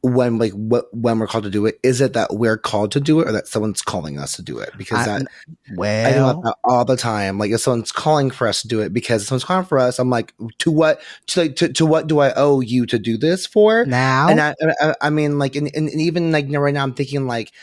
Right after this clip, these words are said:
Speaker 1: I mean, I, I'm really curious with, like, Angelica, T S, um, D-, Dominique, you know, like, like, were, like, were, were, were, were, were they called to, or did someone call on them to do it?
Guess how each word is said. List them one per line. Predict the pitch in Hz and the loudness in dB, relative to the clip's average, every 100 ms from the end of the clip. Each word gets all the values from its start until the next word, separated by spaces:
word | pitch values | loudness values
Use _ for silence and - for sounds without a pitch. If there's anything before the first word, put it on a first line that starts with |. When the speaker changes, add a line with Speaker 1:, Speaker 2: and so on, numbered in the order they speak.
| - - | -20 -6
Speaker 1:
I | 156 | -2
mean, | 160 - | -2 0
I, | 156 | 0
I'm | - 156 | 0 2
really | 185 | 2
curious | 190 254 147 110 - _ _ _ _ | 0 0 0 0 -8 _ _ _ _
with, | 143 139 131 131 | -2 0 0 -6
like, | 123 | -4
Angelica, | 131 120 120 123 113 107 _ - | -2 -2 -2 -2 -2 -4 _ -12
T | - 131 | -4 0
S, | 110 107 - - _ - - _ | 0 -4 -8 -18 _ -20 -20 _
um, | 127 120 113 101 - 127 | -2 0 0 -4 -12 -10
D-, | 135 | -8
Dominique, | 123 123 120 113 104 | -2 -2 -2 -6 -10
you | 120 | -6
know, | 131 | -4
like, | 123 123 | -4 -4
like, | 135 131 - | -2 -4 -4
were, | 127 135 123 - - _ | -2 0 0 -6 -20 _
like, | 127 127 - | -2 -2 -4
were, | 127 131 143 139 139 131 _ _ - | -10 -2 2 2 2 -2 _ _ -8
were, | 135 165 - _ - | -2 -2 -4 _ -10
were, | 147 160 175 - | -2 2 2 -2
were, | 147 135 139 170 143 | -6 -4 0 0 0
were | 151 180 196 | 0 4 4
they | 190 196 | 2 0
called | 180 175 180 | 2 0 0
to, | - 202 | -2 -2
or | 165 | -2
did | 131 | -4
someone | - 135 131 | -4 -2 -4
call | 131 143 131 131 | -2 2 4 4
on | 123 139 | 0 -2
them | 147 160 | -2 -2
to | 180 | -4
do | 175 | -2
it? | 175 | -2